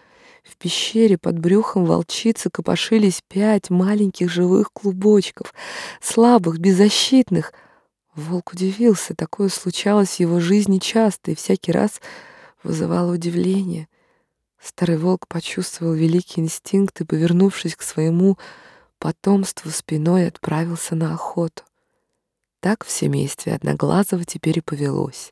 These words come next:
Волчица находилась все время с волчатами, а Одноглазый добывал им еду. Волчата росли и развивались. Из всех волчат отличался один. Он был настоящим серым волчонком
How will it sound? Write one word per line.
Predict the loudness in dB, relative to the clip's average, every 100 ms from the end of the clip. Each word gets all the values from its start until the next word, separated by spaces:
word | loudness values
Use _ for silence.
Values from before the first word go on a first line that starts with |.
| _ _ _ _ _ _ _
Волчица | 2 2 4 2 2 2
находилась | -2 -2 -2 -2 -4 -6
все | -8 -6
время | -4 -4 -4 -6
с | -6
волчатами, | -4 -4 -2 0 0 0 0 0 -2 -20 -20 _ -6
а | -2
Одноглазый | 0 0 0 2 2 2 0
добывал | -2 -2 -2 -2 -4
им | -6 -10
еду. | -8 -8 -6 -12 -16 _ _ _ _ _ _ _ _ _ _ _ -2
Волчата | 2 2 4 4 6
росли | 6 4 4 4
и | 6
развивались. | 4 2 0 0 -2 -8 -12 -20 _ _ _ _ _ _ _ _ _ _
Из | -8
всех | -6 -4 -2 -2 -2
волчат | -6 -6 -4 0 0 -2
отличался | -6 -8 -6 -6 -6 -6
один. | -4 -4 -8 -10 _ _ _ _ _ _ -4
Он | 2 2 2
был | 2 2
настоящим | 2 0 -2 -2 0 0 -2 -6 -8
серым | -6 -2 -2 -2
волчонком | -2 -4 -4 -4 -2 -2 -4 -8